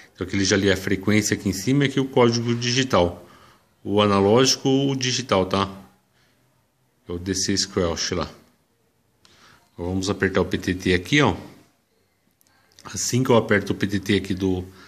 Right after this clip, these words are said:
sete sete S, ó, ele já lê aqui o nível de sinal aqui embaixo, né, ó. O subtom, ó, se dá pra gente ver aqui.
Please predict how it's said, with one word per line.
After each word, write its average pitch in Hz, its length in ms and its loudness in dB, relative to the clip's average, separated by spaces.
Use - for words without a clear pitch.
sete - 280 -6
sete 98 300 0
S, 127 360 4
ó, 92 80 0
ele 95 100 -4
já 98 120 2
lê 101 160 4
aqui 98 180 -2
o 101 60 4
nível 101 260 2
de 92 80 -8
sinal 98 340 0
aqui 95 200 -2
embaixo, 101 560 0
né, 131 120 4
ó. 104 160 4
O 107 80 -4
subtom, 113 840 2
ó, 101 60 -4
se - 120 -6
dá 104 120 -4
pra 104 100 -2
gente 104 180 -2
ver 101 140 2
aqui. 113 340 -2